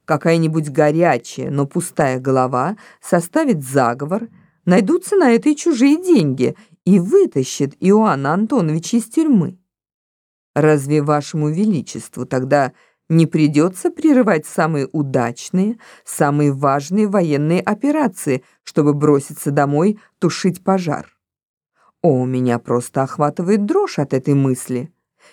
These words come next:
Я бы всю жизнь упрекал бы себя сам,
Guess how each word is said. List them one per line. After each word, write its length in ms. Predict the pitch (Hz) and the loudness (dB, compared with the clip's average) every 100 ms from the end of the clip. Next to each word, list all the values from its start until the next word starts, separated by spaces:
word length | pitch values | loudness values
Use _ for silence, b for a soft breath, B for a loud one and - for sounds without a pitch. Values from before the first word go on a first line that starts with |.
| b | b
Я 300 | 170 220 269 | 2 2 2
бы 160 | 285 | -2
всю 260 | 311 - 349 | -6 -2 -2
жизнь 640 | 247 214 240 294 320 196 - _ | 2 4 4 2 -2 -2 -6 _
упрекал 640 | 208 185 226 220 214 170 139 | -4 0 -2 0 0 0 -2
бы 240 | 139 135 | -4 -6
себя 300 | - 170 156 | -4 0 2
сам, 440 | 151 - 147 131 | 0 -2 -4 -4